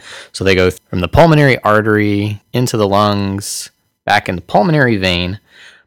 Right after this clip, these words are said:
But again, the lungs don't need all that much oxygen right now, and they don't need all that much nutrition. And so there's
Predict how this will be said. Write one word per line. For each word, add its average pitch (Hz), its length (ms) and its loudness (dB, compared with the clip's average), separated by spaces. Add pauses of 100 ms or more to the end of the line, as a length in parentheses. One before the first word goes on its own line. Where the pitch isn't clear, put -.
But 135 120 4
again, 156 220 2
the 143 80 0
lungs 175 280 -2
don't 143 260 0
need 143 320 4
all 107 260 4
that 104 180 2
much 92 420 -2
oxygen - 540 -8
right 50 180 -12
now, 67 160 -14
and 76 80 -14
they 90 80 -4
don't 120 220 0
need 127 180 2
all 101 160 4
that 78 120 0
much - 460 -6
nutrition. - 640 -4
And - 160 -10
so 104 640 0
there's 107 320 -2